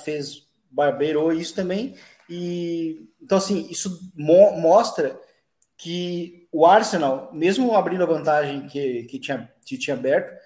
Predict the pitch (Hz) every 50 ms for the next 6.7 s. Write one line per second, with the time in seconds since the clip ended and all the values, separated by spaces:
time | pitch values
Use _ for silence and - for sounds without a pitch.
0 | _ _ _ _ - 156 147 - 220 214 - 226 202 170 - - - - 156 156
1 | 151 147 139 131 123 - - - _ _ - 147 135 - _ _ - - 165 190
2 | 185 - 190 185 156 175 170 170 - - 196 208 226 - 254 - - - - -
3 | _ _ - 170 170 208 208 - 226 220 208 208 220 214 196 - 185 175 147 143
4 | 143 131 - 151 170 185 196 196 208 220 214 208 - 185 190 208 214 208 208 214
5 | 247 262 214 202 202 226 220 214 - 240 247 247 226 190 170 160 - - - _
6 | _ _ _ _ _ _ _ _ _ _ 131 135 123 123